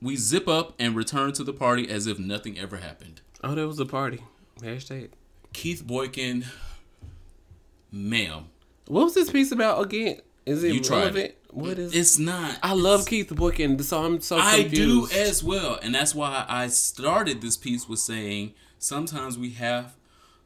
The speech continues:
Speaker 1: to adjust our allies and our friends' wigs.
Speaker 2: Yep.
Speaker 1: Because he's an ally. He's a friend. He has said so many things. He has been such a positive, uh,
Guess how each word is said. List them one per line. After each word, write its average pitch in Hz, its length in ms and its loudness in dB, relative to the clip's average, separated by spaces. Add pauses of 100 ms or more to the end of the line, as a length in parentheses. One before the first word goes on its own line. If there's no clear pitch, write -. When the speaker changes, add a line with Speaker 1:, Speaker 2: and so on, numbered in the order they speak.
(120)
Speaker 1:
to 127 220 -2
adjust 104 520 -4
our 87 220 -4
allies 98 580 -6
and 95 100 -12
our 87 140 -8
friends' 87 520 -12
wigs. - 560 -14 (120)
Speaker 2:
Yep. 120 240 -2
Speaker 1:
Because 110 340 -6
he's 135 220 -8
an 135 120 -8
ally. 110 400 -6
He's 107 240 -8
a 107 80 -10
friend. 120 400 -8
He 104 140 -10
has 98 160 -4
said 87 260 -8
so 131 360 0
many 131 200 -10
things. 120 480 -4
He 113 60 -10
has 98 120 -10
been 98 160 -10
such - 240 -6
a 120 40 -12
positive, 113 560 -8 (560)
uh, 92 500 -4